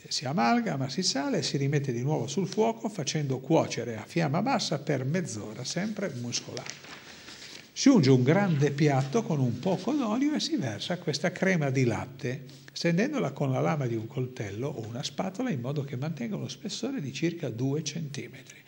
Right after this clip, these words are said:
Si fa raffreddare, si taglia a losanghe di circa quattro centimetri per lato, si passano negli albumi sbattuti e quindi nel pan grattato e si friggono in olio caldissimo da servire subito. Veramente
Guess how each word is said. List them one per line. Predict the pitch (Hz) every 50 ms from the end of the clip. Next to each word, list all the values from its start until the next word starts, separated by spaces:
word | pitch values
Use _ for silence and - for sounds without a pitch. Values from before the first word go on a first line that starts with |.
| - - - - - -
Si | - -
fa | - - 120 113
raffreddare, | 110 110 98 - - 220 233 214 202 196 202 226 254 262 240 202
si | - - 147 139
taglia | - 147 117 107 107 110 110
a | 113
losanghe | 139 202 247 185 151 160 151 147 156 160 165 156
di | 135 135 120
circa | - - 180 156 - - 135
quattro | 131 - - 170 156 - - 139
centimetri | 123 - - 170 147 - 160 143 120 113 - 156 170
per | 170 - 247 - -
lato, | 202 131 120 - - - 190 196
si | - - - 135
passano | - - 170 156 - - - 127 110 107
negli | 127 160 165 151
albumi | 135 117 117 139 185 233 202 147 117
sbattuti | 110 120 147 214 240 - - 311 311 254 - - - - - - - - - - -
e | - 262 254
quindi | - - 156 123 120 135
nel | 160 196 185
pan | - - 143 117
grattato | 113 120 117 110 - - 104 92 104 - - 131
e | 113
si | - - 220 214
friggono | 208 214 233 233 233 - 285 269 269 302 427
in | 226 214 214 175
olio | 131 113 110 110 104 107 113 110
caldissimo | - - - 240 240 165 - - - - - - - - - - - _ -
da | - - -
servire | - - 180 180 131 - 107 101 107 120 143 -
subito. | - - - - - - 107 - - - - - - - _ - - -
Veramente | 120 131 135 151 160 151 127 95 101 104 - - - 131 -